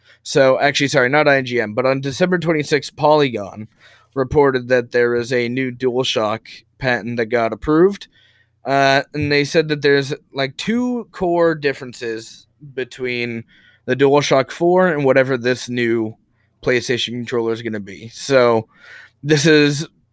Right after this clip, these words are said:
we talked about one in a prior episode back in November, and it's not the same one as that, so we, we know that. It's a completely different patent.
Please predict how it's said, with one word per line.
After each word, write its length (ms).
we 160
talked 320
about 380
one 520
in 140
a 120
prior 360
episode 600
back 300
in 80
November, 500
and 160
it's 160
not 240
the 80
same 240
one 100
as 120
that, 240
so 260
we, 300
we 160
know 180
that. 340
It's 80
a 60
completely 480
different 300
patent. 420